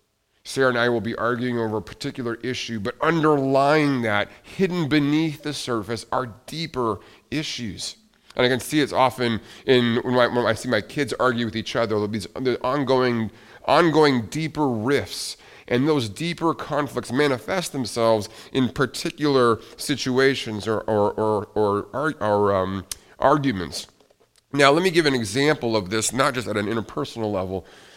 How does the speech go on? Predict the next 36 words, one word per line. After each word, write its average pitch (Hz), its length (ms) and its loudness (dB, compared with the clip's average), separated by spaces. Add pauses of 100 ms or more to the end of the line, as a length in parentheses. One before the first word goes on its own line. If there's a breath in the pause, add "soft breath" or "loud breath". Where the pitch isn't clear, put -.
(120)
but 139 100 2
actually 143 380 2
at 123 80 2
a 117 60 4
le-, 117 200 0
at 120 60 -2
a 123 80 4
level, 117 480 6
uh, 107 160 6
at 107 100 2
an 107 80 -2
international 120 720 0
level. 90 320 -2 (400 loud breath)
Many 190 220 4
of 156 80 2
you 139 200 0
wouldn't 131 480 0
have 131 160 -2
reason 135 300 2
to 117 60 0
remember 117 400 0
this, 110 200 -6
but 151 120 -8
it - 20 -2
was 135 80 -4
just 175 180 2
over 147 200 6
twenty 147 340 0
years 127 240 2
ago 101 460 0
that, 107 400 -2 (100)
um, 104 240 -4
there 120 140 0
was 110 280 -2 (120)
a 120 40 0
war, 113 640 4